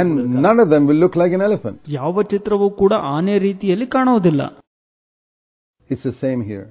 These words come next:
Speaker 2: ಇಲ್ಲೂ ಕೂಡ ಅದೇ ರೀತಿ.
Speaker 1: Thousands of people through the centuries have tried to explain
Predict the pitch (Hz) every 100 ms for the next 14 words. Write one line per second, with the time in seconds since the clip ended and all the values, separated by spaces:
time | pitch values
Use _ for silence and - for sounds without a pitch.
0 | - 151 170 160 165 147 147 143 135 135
1 | - - _ - 160 185 139 165 143 151
2 | - 151 147 143 123 139 131 143 139 120
3 | 135 131 113 120 92 _ 127 123 117 120
4 | - 120 117